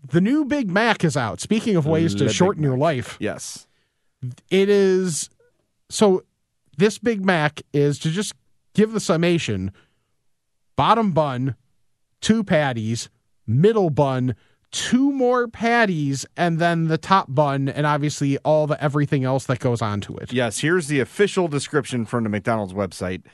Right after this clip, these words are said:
Speaker 2: The Double Big Mac delivers the classic Big Mac taste, but with twice the one hundred percent pure beef. It all co-, it comes with four all-beef patties and Big Mac sauce on a sesame seed bun.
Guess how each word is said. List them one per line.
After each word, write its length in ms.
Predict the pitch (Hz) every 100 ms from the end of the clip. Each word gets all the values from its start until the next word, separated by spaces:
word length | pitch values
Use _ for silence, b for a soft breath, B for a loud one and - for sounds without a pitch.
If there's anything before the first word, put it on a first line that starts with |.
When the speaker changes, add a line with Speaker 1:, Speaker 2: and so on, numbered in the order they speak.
| b b b _
Speaker 2:
The 100 | 131
Double 320 | 123 202 147 131
Big 260 | 139 120
Mac 260 | 110 110 90
delivers 440 | 104 113 107 104
the 120 | - 101
classic 680 | - 226 220 151 110 - -
Big 200 | 135 107
Mac 220 | 107 92
taste, 420 | - 113 95 -
but 100 | 123
with 180 | 107 -
twice 500 | - 160 160 110 - b b -
the 120 | 110
one 240 | 107 143
hundred 220 | 147 143
percent 400 | 117 113 123 101
pure 380 | - - 147 107
beef. 640 | 85 - 113 92 - - - b b b b -
It 120 | 143
all 200 | 180 170
co-, 320 | - - 170 -
it 180 | 143 117
comes 240 | 208 214
with 120 | 151 -
four 480 | - 202 208 226 -
all-beef 480 | 175 165 151 120
patties 440 | - 160 170 175 170
and 220 | - 98
Big 160 | 143 135
Mac 220 | 123 107
sauce 300 | - 147 151
on 140 | 104
a 60 | 101
sesame 340 | - 165 -
seed 260 | 113 110 95
bun. 280 | 123 131